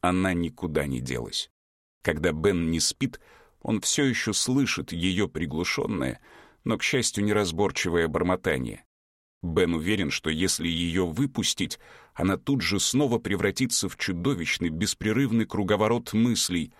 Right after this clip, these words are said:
захвативших его разум перед тем, как он попал сюда. Гнусные звенья, гнусные цепочки, снова и снова без остановки бегущие по кругу. И от них никуда не деться.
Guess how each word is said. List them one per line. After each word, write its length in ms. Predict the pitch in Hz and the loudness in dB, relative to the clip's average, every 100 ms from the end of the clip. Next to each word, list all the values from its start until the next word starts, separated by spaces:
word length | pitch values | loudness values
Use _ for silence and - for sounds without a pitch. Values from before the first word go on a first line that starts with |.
| - _ | -20 _
захвативших 880 | 95 92 - 95 92 92 - 80 - | -4 -2 0 0 2 -2 -2 -4 -4
его 260 | 82 80 87 | -2 2 2
разум 360 | 110 92 80 | 2 0 -2
перед 320 | 78 80 78 | -4 -4 -4
тем, 200 | - 98 | -2 -2
как 200 | 85 80 | 0 -2
он 140 | 85 78 | -2 0
попал 340 | 76 - 76 | -2 0 -2
сюда. 440 | - - 73 65 - _ _ _ _ _ _ - | 0 -4 -4 -6 -8 _ _ _ _ _ _ -8
Гнусные 680 | 90 98 113 113 85 78 | -2 0 2 0 0 -2
звенья, 580 | 71 73 95 104 78 - - _ _ - | -2 -2 0 0 0 -4 -6 _ _ -14
гнусные 600 | 85 107 123 - 95 95 | -2 2 2 2 0 0
цепочки, 680 | - 101 147 135 - 78 - - _ - | -2 0 0 0 -2 -6 -8 -20 _ -6
снова 500 | - - 139 123 104 | -2 2 4 4 2
и 100 | 95 | 2
снова 400 | - 120 120 95 | 2 2 2 2
без 240 | 87 82 | 0 0
остановки 600 | 87 - 98 120 113 - | 0 0 2 2 0 -4
бегущие 640 | 85 92 85 95 - 85 73 | -2 -2 0 0 0 0 0
по 160 | 92 | 0
кругу. 420 | - 92 73 60 - _ _ _ _ - | 0 0 -2 -4 -12 _ _ _ _ -4
И 120 | 107 | 0
от 220 | 98 - | 0 0
них 300 | 107 92 - | 0 -2 -6
никуда 560 | 73 90 92 92 82 85 | -4 0 0 -2 0 2
не 160 | 80 78 | 2 0
деться. 540 | 71 64 - - - | -2 -4 -2 -4 -6